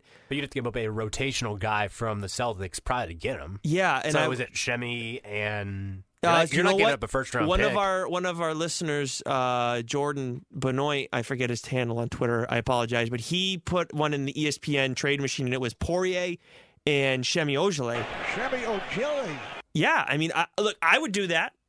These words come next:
Speaker 2: I, I, I mean, I'm a
Speaker 1: I
Speaker 2: Ojeleye
Speaker 1: would,
Speaker 2: guy
Speaker 1: I
Speaker 2: for
Speaker 1: would,
Speaker 2: sure, but
Speaker 1: yeah.
Speaker 2: why the hell would Washington do that?
Speaker 1: They, that makes no sense.
Speaker 2: They've been
Speaker 1: You're
Speaker 2: saying
Speaker 1: betting on Vincent Poirier to be a legit, like, rotational guy, but you already have that in, in Davis.
Speaker 2: You get Poirier's name right, but you deliberately say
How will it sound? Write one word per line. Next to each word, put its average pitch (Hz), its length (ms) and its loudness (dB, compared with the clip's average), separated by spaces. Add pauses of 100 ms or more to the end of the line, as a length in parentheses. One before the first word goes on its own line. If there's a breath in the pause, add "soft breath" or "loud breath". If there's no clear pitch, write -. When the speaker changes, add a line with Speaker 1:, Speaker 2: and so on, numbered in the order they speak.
(160)
Speaker 2:
I, 190 240 4
I, 170 320 2
I 180 60 2
mean, 180 140 2
I'm 202 240 2
a 190 100 0
Speaker 1:
I - 40 -2
Speaker 2:
Ojeleye 202 360 2
Speaker 1:
would, 202 120 0
Speaker 2:
guy 190 140 2
Speaker 1:
I 110 80 4
Speaker 2:
for 101 80 -2
Speaker 1:
would, - 60 -2
Speaker 2:
sure, 233 280 -4
but 147 140 0
Speaker 1:
yeah. 127 160 0
Speaker 2:
why 175 240 0
the 339 120 0
hell 269 260 0
would 202 180 -2
Washington 175 480 0
do 120 160 0
that? 120 140 -2
Speaker 1:
They, 143 100 2 (120)
that 127 220 -2
makes 113 180 -2
no 101 200 -2
sense. 85 300 -6
Speaker 2:
They've 214 140 4
been 277 140 -2
Speaker 1:
You're - 120 0
Speaker 2:
saying - 100 2
Speaker 1:
betting 165 260 2
on 139 120 0
Vincent 131 340 -2
Poirier 117 400 -2
to 101 80 -6
be 107 160 -4
a 101 80 -4
legit, 98 480 -8
like, 95 140 -12
rotational 120 540 -6
guy, 131 160 0
but 123 120 -6
you 117 80 -8
already 127 140 -4
have 151 260 -2
that 107 180 -6
in, 104 300 -10
in 120 100 -4
Davis. - 400 -4
Speaker 2:
You 160 140 0
get 233 260 -6 (160)
Poirier's 202 520 -2
name 208 280 -2
right, 208 180 -6
but 147 180 -8
you 131 100 -4
deliberately 139 580 -2
say 156 380 -2